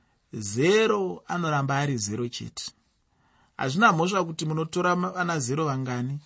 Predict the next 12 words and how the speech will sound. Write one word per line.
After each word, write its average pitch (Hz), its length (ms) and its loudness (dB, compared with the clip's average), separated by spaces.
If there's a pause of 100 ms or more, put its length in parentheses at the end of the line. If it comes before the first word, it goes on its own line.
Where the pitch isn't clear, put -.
(500)
Munogona 139 420 0
kutora 151 340 0
zero 135 380 0
wekutenda, 151 640 0 (500)
motora 143 400 0
zero 139 460 2
wezvibayiro, 147 720 2 (380)
motora 147 400 0
zero 165 420 4
wekuziva. 165 640 2
Chimiro 170 520 2
cha 175 280 -6